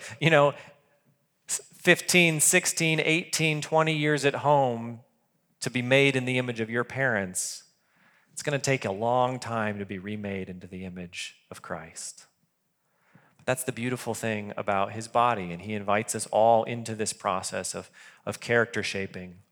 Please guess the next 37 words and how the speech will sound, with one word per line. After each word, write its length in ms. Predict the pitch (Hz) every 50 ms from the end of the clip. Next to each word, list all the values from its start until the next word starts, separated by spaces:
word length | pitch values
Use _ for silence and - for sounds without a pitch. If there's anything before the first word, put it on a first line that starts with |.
| _ _ _ _ -
by 80 | 107
the 80 | 101 101
power 240 | - 107 110 113 110
of 80 | 104
his 140 | 101 101 -
Holy 220 | 104 101 98 98
Spirit. 500 | 92 - - - 95 92 90 87 87 87 - _ _ _ _ _ _ _ _ _ _ _ _ _ _ _ _ _ _ _ -
Uh, 140 | 98 92 92
and, 220 | 95 101 104 104 107
and 160 | 110 110 110
we're 100 | 113 110
not 220 | 113 113 113 -
called 180 | - - 123 117
to 80 | 123 117
do 160 | - 113 113
it 60 | 110
alone. 340 | 107 110 117 113 104 95 92
We're 180 | 92 90 90
called 280 | 87 - - 101 95 90
to 60 | 98
do 200 | 92 101 98 98
it 160 | 95 95 -
together 560 | - - - 104 104 95 90 85 85 85 - -
in 180 | - 104 92 87
community. 560 | - - 104 98 98 92 87 85 82 85 92 _ _ _ _ _ _ _ _ _ _ _ _ _ _ _ _ _ _ _ _ _ _ _ _ _ _ _ _ _ _ _ _ _ _ _ _ _ _ _ _ _ _ _ _ _ _ _ _ _ _ _ _ _ _ _ _ _ _ _ _ - - - - - _ _
And 60 | 107
my 80 | 104 101
hope 260 | 101 117 127 123 -
is 120 | 113 107
that 100 | - 107
we 100 | 98 107
would 140 | 101 95 98
all 280 | - - 107 113 120 113
be 140 | 110 107 95
people 380 | - - 104 - - 92 90
that, 320 | 90 95 90 90 - - _ _ _ _ _ _ _ _ _ _ _ _ _ _ _ _ _ _ _ _ _ _ _ _ _
um, 440 | 101 95 90 87 85 85 87 92